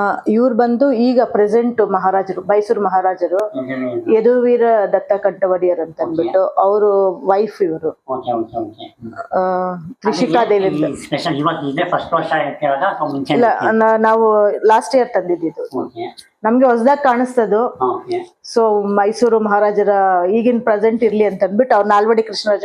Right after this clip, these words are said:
Speaker 1: ಮತ್ತೆ ಇವ್ರನ್ನ ತಗೊಂಡ್ಬಂದ್ರು.
Speaker 2: ಓಕೆ, ಓಕೆ. ಅಂದ್ರೆ ಅವರ ಮಹಾರಾಜರು ಮತ್ತೆ ಮಹಾರಾಜರ ಅವರ ಪತ್ನಿ ಒಂದು ಗೊಂಬೆ ತುಂಬಾ ಅಟ್ರಾಕ್ಟಿವ್ ಆಗಿದೆ.
Speaker 1: Thank you, thank you.
Speaker 2: So, ಅದು ಅವ್ರು ನೋಡೋದು ನಿಜವಾಗ್ಲೂ ಕೈ ಮುಗಿಬೇಕು ಅಂತ
Speaker 1: ಹಾ.
Speaker 2: ಅನ್ನಿಸ್ತಿದೆ. ಹಾಗಾಗಿ ಆ, ನನಗೆ ಆ ಫುಲ್ ಇದು ಅದೇ ಅಟ್ರಾಕ್ಟಿವ್ ಆಗಿ ಕಾಣ್ತು.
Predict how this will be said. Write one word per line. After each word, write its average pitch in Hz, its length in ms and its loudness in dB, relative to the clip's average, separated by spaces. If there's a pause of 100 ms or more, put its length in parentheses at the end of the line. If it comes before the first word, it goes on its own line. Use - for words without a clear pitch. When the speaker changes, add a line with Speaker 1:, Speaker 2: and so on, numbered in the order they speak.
Speaker 1:
ಮತ್ತೆ 190 200 -2
ಇವ್ರನ್ನ 185 260 -2
ತಗೊಂಡ್ಬಂದ್ರು. 151 640 -6
Speaker 2:
ಓಕೆ, 120 340 -6
ಓಕೆ. 117 300 -6 (420)
ಅಂದ್ರೆ 135 220 -2
ಅವರ 151 220 -2 (480)
ಮಹಾರಾಜರು 151 560 0
ಮತ್ತೆ 151 180 -4
ಮಹಾರಾಜರ 139 480 -2
ಅವರ 135 160 -2
ಪತ್ನಿ 151 400 -4
ಒಂದು 143 240 -2
ಗೊಂಬೆ 139 360 -4
ತುಂಬಾ 160 240 0
ಅಟ್ರಾಕ್ಟಿವ್ 139 420 -6
ಆಗಿದೆ. 120 320 -10 (200)
Speaker 1:
Thank 220 180 0
you, 180 120 0
thank 156 180 -6
you. 151 100 -2
Speaker 2:
So, 139 140 0
ಅದು 135 380 -4 (160)
ಅವ್ರು 139 200 0
ನೋಡೋದು 185 260 0
ನಿಜವಾಗ್ಲೂ 160 540 0
ಕೈ 170 180 0
ಮುಗಿಬೇಕು 165 520 0
ಅಂತ 143 180 -2
Speaker 1:
ಹಾ. 151 120 0
Speaker 2:
ಅನ್ನಿಸ್ತಿದೆ. 151 440 -4 (500)
ಹಾಗಾಗಿ 151 380 0
ಆ, 147 300 2
ನನಗೆ 156 220 -2
ಆ 139 300 0
ಫುಲ್ 208 320 -4
ಇದು 180 200 -2
ಅದೇ 160 220 -2
ಅಟ್ರಾಕ್ಟಿವ್ 156 460 -4
ಆಗಿ 131 160 -2
ಕಾಣ್ತು. 135 560 -6